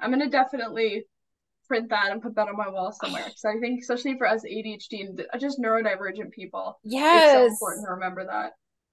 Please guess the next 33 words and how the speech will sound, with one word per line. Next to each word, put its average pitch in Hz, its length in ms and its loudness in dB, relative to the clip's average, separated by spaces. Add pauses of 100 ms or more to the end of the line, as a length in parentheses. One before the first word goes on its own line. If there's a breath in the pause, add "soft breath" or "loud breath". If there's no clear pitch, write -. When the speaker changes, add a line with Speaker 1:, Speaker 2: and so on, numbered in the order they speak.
(120)
Speaker 2:
Yes. 262 640 2 (380)
And 262 200 6 (100)
you 262 240 4
are 302 100 12
the 285 120 2
first 277 320 2
person 240 440 0
who 208 140 -2
has 196 240 0 (240)
taught 185 160 0
me 190 80 -4
how 185 120 0
to 196 80 -2
<laughs> - 160 -12
pronounce - 680 4
it. 370 300 4 (720 loud breath)
I 294 80 8
have 381 240 8
a 392 100 8
way 339 200 10
of 330 100 4
saying 311 320 4
it 311 100 0
in 262 140 0
my 220 140 4
head, 233 420 4 (200)
but 208 140 0
I 214 140 2
know 214 180 -2
that's 202 240 0
not 190 220 -4
how 196 180 0
it's, 185 220 -2